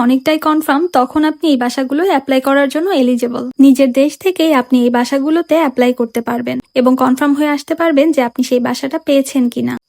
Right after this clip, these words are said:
এই আই হাউস যেহেতু ইউনিভার্সিটি কর্তৃক সরাসরি বরাদ্দ দেওয়া হয়, তাই এর ভাড়া হয় অনেকটাই কম, যা আসলে জাপানের অন্যান্য জায়গায় এক্সপেক্ট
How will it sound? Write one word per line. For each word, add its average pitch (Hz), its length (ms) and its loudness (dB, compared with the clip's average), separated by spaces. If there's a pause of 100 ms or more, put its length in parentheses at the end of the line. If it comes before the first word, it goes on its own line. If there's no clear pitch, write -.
(160)
এই 294 100 2 (140)
আই 254 80 2 (100)
হাউস 285 280 0
যেহেতু 330 300 -2 (100)
ইউনিভার্সিটি 285 600 2
কর্তৃক 339 280 -2 (100)
সরাসরি 294 520 0
বরাদ্দ 302 260 0 (140)
দেওয়া 320 220 0
হয়, 285 160 0 (100)
তাই 254 220 0
এর 277 160 0
ভাড়া 254 240 0 (100)
হয় 320 200 0 (180)
অনেকটাই 277 420 2 (100)
কম, 226 140 -2 (360)
যা 262 100 4 (120)
আসলে 320 240 0 (120)
জাপানের 269 380 2
অন্যান্য 262 260 4 (120)
জায়গায় 311 260 0 (100)
এক্সপেক্ট - 340 -6